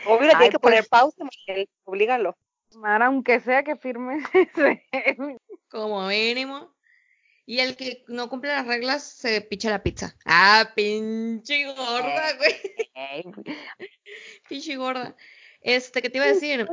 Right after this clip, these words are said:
Speaker 3: No, yo casi no veo series con el David porque como que no tenemos los mismos gustos. A él le gustan series bien pinche raras, güey. Está bien, o sea, a mí también me gustan series raras, pero él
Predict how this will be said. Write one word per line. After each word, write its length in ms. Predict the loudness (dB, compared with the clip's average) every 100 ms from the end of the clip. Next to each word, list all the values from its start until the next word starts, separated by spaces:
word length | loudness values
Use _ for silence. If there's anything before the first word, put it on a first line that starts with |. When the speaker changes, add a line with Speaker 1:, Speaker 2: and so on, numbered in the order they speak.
| -2
Speaker 3:
No, 180 | 0
yo 120 | 0 -2
casi 180 | -4
no 120 | -2 -2
veo 100 | -2
series 220 | -4 -4
con 120 | -6
el 260 | -6 -6 -2
David 240 | 0 0
porque 380 | -2 -4 -2 -2
como 200 | -4 -4
que 100 | -2
no 120 | -2
tenemos 340 | -2 -2 0 -2
los 120 | -2
mismos 340 | -2 -4 -4
gustos. 580 | -6 -8 -6 -10 -10 -20 _
A 140 | 0
él 60 | 0
le 60 |
gustan 160 | 0 -4
series 220 | -4 -4
bien 200 | -4 -6
pinche 360 | -4 -6 -4 -4
raras, 440 | 0 0 2 0
güey. 180 | 0 -4 -6 -20 _
Está 280 | -10 0 2
bien, 500 | 2 2 2 2 0
o 60 | -2
sea, 100 | -2
a 40 |
mí 100 | -4
también 260 | -2 -2 -2
me 60 | -2
gustan 200 | -4 -4
series 300 | -2 -4 0
raras, 340 | 2 0 0
pero 260 | 2 4 4
él 500 | 4 2 0 -2 -4